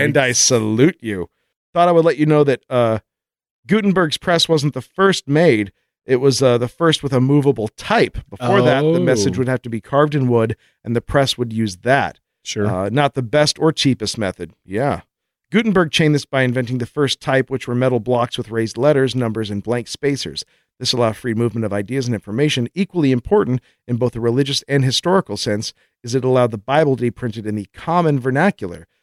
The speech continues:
Speaker 1: This is the main reason the Protestant Reformation was a success.
Speaker 2: Hmm.
Speaker 1: I enjoy looking forward to more epic episodes of knowledge and truth."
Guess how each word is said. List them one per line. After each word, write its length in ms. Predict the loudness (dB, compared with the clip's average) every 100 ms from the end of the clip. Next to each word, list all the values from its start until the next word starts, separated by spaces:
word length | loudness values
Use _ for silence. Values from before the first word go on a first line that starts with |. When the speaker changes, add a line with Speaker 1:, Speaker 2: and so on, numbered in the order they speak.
| _
Speaker 1:
This 140 | -12 -8
is 80 | -6
the 100 | -4
main 180 | -4
reason 260 | -2 -4 -6
the 60 | -8
Protestant 460 | -2 -2 -2 -6
Reformation 560 | -4 -4 -6 -6 -6 -6
was 140 | -8
a 60 | -10
success. 640 | -14 -12 -4 -4 -4 -10 -14 _
Speaker 2:
Hmm. 120 | -6 -4
Speaker 1:
I 80 |
enjoy 340 | -4 -2 2 2
looking 240 | 2 -2
forward 300 | 0 4 4
to 60 | 2
more 220 | 0 0 -2
epic 260 | -6 -2
episodes 640 | -2 -2 0 2 4 2 -4 _ _
of 180 | -4 -2
knowledge 600 | -2 2 2 2 0 -2
and 380 | 2 4 2 0
truth." 580 | -2 2 4 4 -2